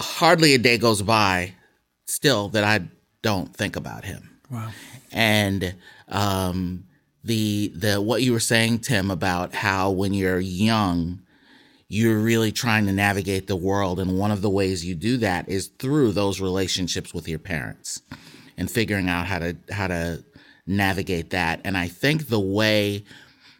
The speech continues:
Speaker 1: so my natural impression of God outside of the Bible, outside of what the scripture says, is one hundred percent what my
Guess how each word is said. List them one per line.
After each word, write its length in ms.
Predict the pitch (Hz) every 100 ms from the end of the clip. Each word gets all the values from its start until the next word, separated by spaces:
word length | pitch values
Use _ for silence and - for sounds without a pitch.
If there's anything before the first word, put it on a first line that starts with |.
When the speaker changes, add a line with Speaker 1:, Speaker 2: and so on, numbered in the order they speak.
| -
Speaker 1:
so 440 | - 131 117 110 104
my 680 | 117 120 135 156 170 165 185 - _ _ _
natural 720 | 107 110 117 131 147 - 127
impression 460 | 113 107 120 98 98
of 140 | 87 80
God 340 | 82 64 53 - - -
outside 380 | 113 - 110 107
of 40 |
the 80 | 104
Bible, 540 | 92 87 85 82 85 104 _ _ - - _
outside 460 | 90 98 - 104 98
of 120 | 90
what 160 | 92 90
the 80 | 80
scripture 500 | - 135 120 - 80
says, 640 | - 76 55 - - - _ _ _ _ _ _ _ _ _ _ _
is 500 | 117 107 101 90 - - - _ _
one 400 | 98 107 127 147
hundred 360 | 151 131 117 -
percent 520 | 101 - 101 80 - _ -
what 560 | 85 90 101 104 104 - _ - _ _ -
my 720 | 101 104 98 95 92 92